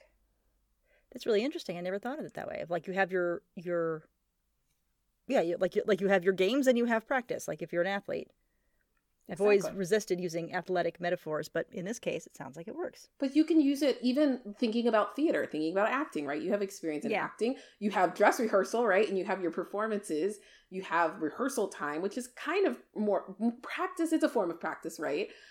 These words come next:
Speaker 2: Um, but you also have, like, memorizing lines, <laughs> right?
Speaker 1: Yeah.
Speaker 2: Or you have
Speaker 1: Or
Speaker 2: specific training on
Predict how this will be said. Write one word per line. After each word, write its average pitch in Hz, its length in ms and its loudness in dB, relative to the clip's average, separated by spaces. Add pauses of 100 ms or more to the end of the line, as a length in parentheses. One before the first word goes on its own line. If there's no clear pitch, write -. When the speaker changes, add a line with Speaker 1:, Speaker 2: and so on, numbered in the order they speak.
(220)
Speaker 2:
Um, 170 500 2 (420)
but 233 140 6
you 220 220 -2
also 233 460 6
have, 175 380 4
like, 151 220 0
memorizing 156 560 0
lines, - 480 -6 (380)
<laughs> 855 280 -6
right? 175 320 2 (140)
Speaker 1:
Yeah. 156 220 -6
Speaker 2:
Or 180 180 10
you 175 120 2
have 165 280 4
Speaker 1:
Or 202 160 -4 (120)
Speaker 2:
specific - 640 0
training 170 500 0
on 151 480 0